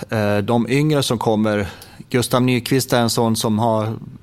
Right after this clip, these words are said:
riktigt tog chansen förra året med mycket skador i Detroit. Fick han spela väldigt mycket och tog den chansen.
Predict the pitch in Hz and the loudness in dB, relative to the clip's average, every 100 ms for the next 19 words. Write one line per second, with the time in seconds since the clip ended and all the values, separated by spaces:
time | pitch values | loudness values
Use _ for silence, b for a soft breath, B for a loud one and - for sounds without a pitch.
0 | 120 127 120 - 135 - 113 120 113 117 | -8 -2 -2 0 -2 0 0 2 2 0
1 | 107 110 135 117 104 104 104 107 - 110 | 0 2 2 0 0 0 0 0 0 2
2 | 107 117 98 98 104 95 - 104 104 107 | 2 2 -2 -2 -2 -2 -2 -2 0 0
3 | 110 107 95 95 95 101 95 - - - | 2 0 -2 -4 -4 -4 -4 -8 -14 -4
4 | 120 110 95 101 95 - 95 | 0 0 0 0 -2 -2 -4